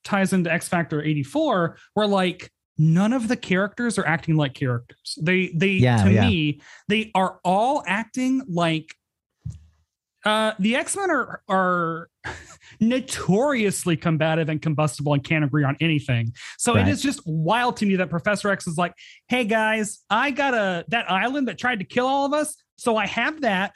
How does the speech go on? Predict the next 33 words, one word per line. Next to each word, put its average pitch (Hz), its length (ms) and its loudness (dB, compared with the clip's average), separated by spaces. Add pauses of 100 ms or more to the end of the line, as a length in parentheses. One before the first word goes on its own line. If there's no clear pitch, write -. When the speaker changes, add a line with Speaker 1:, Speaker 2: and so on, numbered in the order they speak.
(160)
Speaker 1:
I 214 120 2
also 262 260 0
have 202 160 -2
been 208 300 0
backing 254 420 0
up 247 240 -2
all 214 320 2
of 233 120 -2
your 294 140 -2
brains 220 540 0
and 233 120 -2
Cerebro 214 600 0
so 220 180 -2
that 202 140 0
I 214 160 0
can, 214 220 -2
like, 180 320 0
clone 320 420 0
you 240 120 0
guys. 214 440 0
And 233 100 0
if 254 140 -4
you 240 100 -2
die, 311 300 0
I 302 60 -2
can 311 100 -2
just 220 180 -4
drop 165 380 -2
your 339 80 0
consciousness 339 680 -2
in 240 100 0
there. 196 180 0 (240)
Cool. 403 440 0